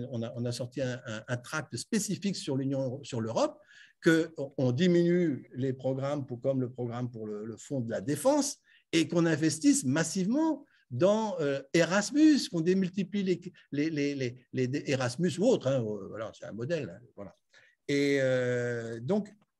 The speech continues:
et dans ce sens-là, il y a deux autres initiatives sur lesquelles je voulais, qu'on voulait insister, qu'on essaye de prendre et qu'on, j'espère que tout le monde nous aidera. C'est un séminaire pour une sécurité commune, pour la paix et une sécurité commune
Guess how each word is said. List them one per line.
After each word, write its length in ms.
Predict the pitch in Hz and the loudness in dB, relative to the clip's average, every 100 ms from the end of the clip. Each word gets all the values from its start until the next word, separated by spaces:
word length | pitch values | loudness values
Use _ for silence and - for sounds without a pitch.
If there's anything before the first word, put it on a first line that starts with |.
| - | -4
et 80 | 143 | 4
dans 160 | 247 | 4
ce 100 | 262 | 4
sens-là, 540 | 208 180 - 226 320 349 - _ | 2 0 0 0 0 -2 -12 _
il 60 | 120 | 0
y 20 | |
a 40 | |
deux 260 | 139 247 233 | 4 4 4
autres 160 | 233 190 | 2 0
initiatives 440 | 190 175 170 214 | 0 0 -2 -4
sur 140 | - | -2
lesquelles 280 | 156 131 160 | -4 -2 -4
je 60 | 135 | -2
voulais, 200 | 139 143 | -6 -6
qu'on 140 | 139 | -4
voulait 160 | 131 127 | -2 -2
insister, 400 | 123 120 - - | -2 -6 -2 -2
qu'on 180 | 151 139 | 0 -2
essaye 300 | 135 143 135 | 0 -2 -2
de 120 | 127 | -6
prendre 460 | 127 160 151 98 - _ | -6 -6 -6 -8 -14 _
et 100 | 117 | -10
qu'on, 220 | 113 127 123 135 | -6 -6 -6 -6
j'espère 460 | 117 120 - 143 131 | -6 -6 -6 -6 -6
que 100 | 123 | -8
tout 140 | - | -6
le 60 | 123 | -4
monde 360 | 123 113 101 - _ - | -4 -4 -8 -14 _ -4
nous 200 | 120 120 | -2 0
aidera. 380 | 113 147 226 277 - _ | 0 2 0 -2 -16 _
C'est 280 | - 175 175 | 2 2 4
un 140 | 220 233 | 4 4
séminaire 680 | 233 226 208 208 202 165 | 4 4 4 4 4 2
pour 140 | - 160 | 0 -2
une 60 | |
sécurité 800 | 156 202 196 170 170 170 160 135 - | 0 -2 0 -2 0 4 4 2 2
commune, 540 | 185 175 170 151 98 123 _ _ _ _ _ _ _ _ _ _ _ _ | 2 4 2 0 -4 -10 _ _ _ _ _ _ _ _ _ _ _ _
pour 80 | 131 | -4
la 140 | 131 | -2
paix 380 | 127 202 202 - | -2 0 2 0
et 60 | 147 | -2
une 80 | 143 | -2
sécurité 600 | 160 156 151 143 143 196 | -2 -4 -4 -2 -2 -2
commune 380 | 151 156 202 | -2 0 0